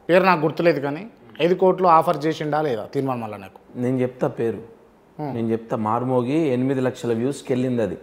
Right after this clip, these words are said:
Speaker 1: ఆ.
Speaker 2: ప్రతి ఛానల్లో పెడితే లక్ష దాటింది. ఏది? పదివేల సబ్స్క్రైబ్లు ఉన్న channel కూడా లక్ష దాటింది ఆ వీడియో.
Speaker 1: మ్మ్.
Speaker 2: నేను చెప్తా, అశోక్ అట నా పిఏ.
Speaker 1: మ్మ్.
Speaker 2: నేను ఒకటే చెప్తాను, open offer క్రాంతి.
Speaker 1: మ్మ్.
Speaker 2: నాకు మా నాన్నగారు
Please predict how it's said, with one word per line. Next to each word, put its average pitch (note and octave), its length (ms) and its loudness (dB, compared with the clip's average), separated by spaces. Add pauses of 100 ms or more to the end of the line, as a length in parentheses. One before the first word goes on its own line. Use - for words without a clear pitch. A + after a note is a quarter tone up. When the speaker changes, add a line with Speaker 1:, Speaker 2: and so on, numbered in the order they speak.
Speaker 1:
ఆ. A2+ 180 -8 (520)
Speaker 2:
ప్రతి A2+ 380 0
ఛానల్లో C#3 320 2
పెడితే C3 300 2
లక్ష C#3+ 280 2
దాటింది. C3+ 640 4
ఏది? C#3 460 2 (400)
పదివేల D#3 600 10
సబ్స్క్రైబ్లు D#3 720 6
ఉన్న D#3 220 6
channel D3+ 160 6
కూడా F3 140 6
లక్ష D3+ 220 6
దాటింది D3+ 420 6
ఆ - 20 6
వీడియో. B2+ 320 2 (220)
Speaker 1:
మ్మ్. D3+ 180 -4 (340)
Speaker 2:
నేను G#2+ 120 -2
చెప్తా, G#2 280 -4
అశోక్ D#3+ 480 2
అట C3 140 -2
నా D3+ 160 -2
పిఏ. A2 320 -8 (280)
Speaker 1:
మ్మ్. C3+ 160 -6 (160)
Speaker 2:
నేను C3 160 -2
ఒకటే A2+ 260 0
చెప్తాను, B2+ 440 -2
open D3+ 460 4
offer A2 320 -2
క్రాంతి. G2 400 -10
Speaker 1:
మ్మ్. C#3 360 -10 (600)
Speaker 2:
నాకు A#2 840 0
మా A#2 180 0
నాన్నగారు A#2 800 0